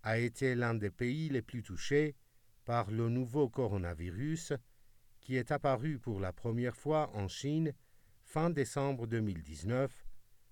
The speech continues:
avant de se propager à travers le monde. Les sanctions inhumaines des États-Unis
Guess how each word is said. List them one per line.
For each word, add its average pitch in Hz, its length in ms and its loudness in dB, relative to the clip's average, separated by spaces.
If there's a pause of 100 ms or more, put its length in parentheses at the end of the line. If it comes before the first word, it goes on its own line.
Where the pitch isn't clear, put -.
(360)
avant 120 360 2
de 127 140 0
se - 160 -6
propager 135 760 0 (640)
à 104 180 -2
travers 120 460 2
le 123 120 4
monde. 98 380 -2 (1120)
Les 107 160 0
sanctions 107 600 -2
inhumaines 113 560 2
des 110 240 0
États-Unis 123 680 0